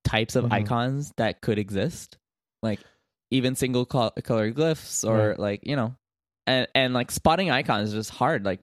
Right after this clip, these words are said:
Speaker 1: period. Like, I think n-, no matter
Speaker 2: Yeah, yeah,
Speaker 1: what
Speaker 2: yeah.
Speaker 1: type of icon you have.
Speaker 2: I, I haven't seen the, the tests. So again, I just, I haven't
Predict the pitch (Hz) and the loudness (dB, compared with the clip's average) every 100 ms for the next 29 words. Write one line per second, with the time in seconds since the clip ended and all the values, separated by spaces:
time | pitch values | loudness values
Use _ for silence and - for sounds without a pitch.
0 | _ - 185 95 - - 87 - 113 110 | _ -2 0 -2 -4 -10 -4 -4 -2 -6
1 | 110 _ - _ _ - 104 - 110 107 | -8 _ -20 _ _ -10 -10 -8 -4 -2
2 | 110 160 143 110 101 104 104 113 - 107 | 2 6 6 6 4 0 0 0 0 -2
3 | 147 - 95 - - - _ _ _ _ | -2 -4 -6 -10 -12 -12 _ _ _ _
4 | _ _ _ 160 202 202 214 247 - 180 | _ _ _ 4 6 6 6 6 4 4
5 | 143 120 110 113 - _ _ - 117 107 | 6 4 4 -2 -4 _ _ -4 -2 -2
6 | - - - - 131 127 117 101 104 101 | -8 -18 -16 -6 -2 -2 0 0 -2 -4
7 | 117 - 110 104 95 | -8 -8 -6 -6 -10